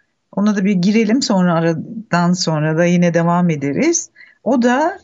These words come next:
ilginç bir konu. Yine uzun zamandır yazıyorsun. Şimdi biz kalabalık bir ülkeyiz ve trafik bütün illerde kalabalıklaşmaya başladı.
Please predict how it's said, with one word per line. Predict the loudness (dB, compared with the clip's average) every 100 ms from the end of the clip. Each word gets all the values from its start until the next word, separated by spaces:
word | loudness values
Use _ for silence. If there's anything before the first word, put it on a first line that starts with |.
| _ -2
ilginç | 0 2 0 -2
bir | -2
konu. | 0 0 2 2
Yine | 4 4 4
uzun | 4 4
zamandır | 4 4 4 2 2
yazıyorsun. | 2 2 2 0 -2 -2 -2 -4 -10 _ _ _ _
Şimdi | -4 2 4 4 0 -4 _
biz | 0 2 2 0 -4 _ -2
kalabalık | 0 2 0 -2 -6
bir | -6
ülkeyiz | -6 -8 -8 -8 -10 _ _ -6
ve | -4 -4 -6 _ _ _ -10
trafik | -2 0 0 -4 -6 -10 -12 -16 -20 _ _ _ _ -8
bütün | -6 -2 -2
illerde | 0 0 2 2 0 -2 -2 -2 -4
kalabalıklaşmaya | -2 -2 -2 -4 -4 -6 -4 -4 -4 -4
başladı. | -4 -6 -6 -4 -2 -2